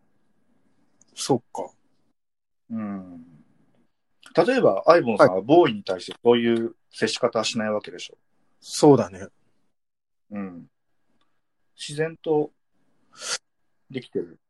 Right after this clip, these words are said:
Speaker 2: まあ、接し方、まあ、下心がないから。
Speaker 1: そう、あ、そうかも。
Speaker 2: まあ。
Speaker 1: うん。下心がないから、そういう言い訳とかもしないし、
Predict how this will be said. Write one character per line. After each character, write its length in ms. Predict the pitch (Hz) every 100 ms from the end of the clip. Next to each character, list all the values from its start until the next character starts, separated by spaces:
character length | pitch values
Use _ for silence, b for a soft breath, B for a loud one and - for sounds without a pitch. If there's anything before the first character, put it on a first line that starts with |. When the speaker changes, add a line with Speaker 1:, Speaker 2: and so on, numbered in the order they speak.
| _ _
Speaker 2:
ま 100 | 185
あ、 20 |
接 160 | 160 147
し 220 | 147 -
方、 320 | - 208 196 -
ま 80 | 160
あ、 20 |
下 200 | - 214
心 320 | 247 220 131
が 100 | 104
な 140 | 104
い 60 | 117
か 120 | -
ら。 40 | 208
Speaker 1:
そ 80 | 160
う、 20 |
あ、 40 | 143
そ 140 | 165
う 40 |
か 100 | 131
も。 160 | 101 98
Speaker 2:
ま 80 | 131
あ。 20 |
Speaker 1:
う 60 | 143
ん。 160 | 110 110
下 160 | -
心 340 | 208 240 214 175
が 60 |
な 140 | 151 151
い 60 |
か 120 | 147
ら、 360 | 131 139 131 - _ _ -
そ 220 | - 131
う 60 |
い 80 | 127
う 20 | 131
言 120 | 131
い 80 | 135
訳 260 | 131 131
と 120 | 123
か 120 | 143 110
も 120 | 98
し 160 | - 104
な 160 | 113
い 60 | 107
し、 420 | - - 104 104